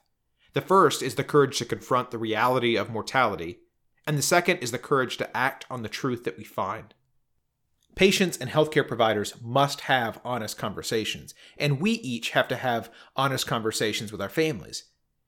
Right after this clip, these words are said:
because that alignment can make all the difference when the hard decisions have to be made. The second important step is to remember our well-being as we age. Doctor Gawande concludes that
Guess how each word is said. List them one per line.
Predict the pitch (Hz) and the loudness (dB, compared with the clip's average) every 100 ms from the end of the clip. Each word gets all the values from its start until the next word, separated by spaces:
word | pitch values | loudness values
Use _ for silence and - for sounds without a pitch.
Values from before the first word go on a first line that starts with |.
| _ _ | _ _
because | 147 160 120 | 4 6 6
that | 160 202 | 4 4
alignment | 147 127 120 156 196 208 | 4 4 2 2 0 -2
can | 143 | -2
make | 135 127 - - | 0 -2 -4 -2
all | 135 139 151 120 | 4 6 6 2
the | 131 | 0
difference | 131 127 113 - | 2 0 -4 -6
when | 127 | -6
the | 110 | -6
hard | - 123 | 2 2
decisions | 123 113 117 107 104 | 4 -2 -2 -4 -6
have | 107 92 | -6 -8
to | 110 | -8
be | 98 | -6
made. | 110 87 - - _ _ _ _ _ _ _ - - | -6 -6 -10 -18 _ _ _ _ _ _ _ -20 -2
The | 151 | 4
second | 226 240 196 | 6 6 2
important | 143 139 127 110 | 0 0 -2 -2
step | - 110 98 | -2 -2 -2
is | 131 - | -6 -4
to | 135 | -2
remember | 135 165 165 131 110 - - - | 0 0 2 4 2 -2 -20 -4
our | 117 | -2
well-being | 123 139 170 156 117 85 78 - | 2 4 4 2 0 -4 -10 -10
as | 107 | -8
we | 110 85 | -6 -6
age. | 82 73 - - _ _ _ _ _ _ - | -8 -10 -14 -14 _ _ _ _ _ _ 0
Doctor | 151 226 | 2 4
Gawande | 180 160 147 143 | 6 8 6 4
concludes | 135 120 131 127 117 | 0 -2 0 0 0
that | 113 | -4